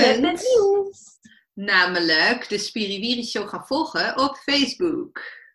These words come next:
Speaker 2: Pien heeft
Speaker 1: Yes.
Speaker 2: een, eh, Facebookpagina aangemaakt. Nou, die is gewoon te vinden via Spiriwiri Show.
Speaker 1: Ja.
Speaker 2: Kan je liken. En
Speaker 1: Ja.
Speaker 2: de bedoeling is dat we elke keer ook de podcast daarop plaatsen.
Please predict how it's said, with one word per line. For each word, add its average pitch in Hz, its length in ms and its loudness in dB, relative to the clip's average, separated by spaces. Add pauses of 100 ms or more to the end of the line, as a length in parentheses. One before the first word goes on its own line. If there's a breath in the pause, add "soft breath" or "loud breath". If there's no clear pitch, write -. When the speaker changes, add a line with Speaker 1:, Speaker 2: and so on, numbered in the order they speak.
(560 loud breath)
Speaker 2:
Pien 269 180 2
heeft 240 160 2
Speaker 1:
Yes. 220 80 4
Speaker 2:
een, 190 200 2
eh, 165 100 -2
Facebookpagina 269 840 0
aangemaakt. 247 720 0
Nou, - 320 -2
die 196 180 -8
is 185 160 -6
gewoon 165 180 -10
te - 80 -20
vinden 175 300 -10
via 147 460 -8 (180)
Spiriwiri 196 760 -8
Show. 233 500 -6 (460)
Speaker 1:
Ja. - 360 -2 (560)
Speaker 2:
Kan 185 200 -2
je 165 80 -8
liken. 262 800 0 (680)
En 196 220 -2
Speaker 1:
Ja. 170 340 0 (360)
Speaker 2:
de 175 140 -12
bedoeling 208 440 -8
is 214 280 -6
dat 208 200 -8
we 196 120 -8
elke 185 360 -6
keer 165 540 -4
ook 165 260 -8
de 151 120 -10
podcast 180 500 -10
daarop 156 340 -4
plaatsen. 147 640 -8